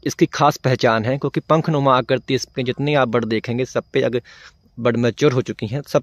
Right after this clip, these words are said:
पे आपको पंखनुमा आकृति आपको देखने को मिलेगी। ये देख रहे होंगे आप जो हल्का भूरे से रंग की आकृति है ये आपको देखने को मिलेगी आँख के ऊपर।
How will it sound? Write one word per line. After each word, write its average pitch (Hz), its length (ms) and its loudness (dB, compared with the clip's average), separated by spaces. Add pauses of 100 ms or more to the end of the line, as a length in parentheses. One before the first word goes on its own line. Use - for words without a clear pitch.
पे 160 80 6
आपको 127 220 4
पंखनुमा 123 540 2
आकृति 110 420 -2
आपको 107 320 0
देखने 107 340 -2
को 107 120 -2
मिलेगी। 101 280 -4
ये 107 100 -2
देख 107 200 -2
रहे 107 80 -4
होंगे 107 220 -2
आप 135 160 4
जो - 480 -14
हल्का 110 200 2
भूरे 113 320 2
से 131 120 -4
रंग 107 180 -2
की 110 100 -2
आकृति 104 440 -4
है 156 200 -4 (1120)
ये 127 60 2
आपको 120 220 0
देखने 117 320 -2
को 120 100 -4
मिलेगी 110 360 -2
आँख 101 140 -6
के 113 120 -8
ऊपर। 160 300 0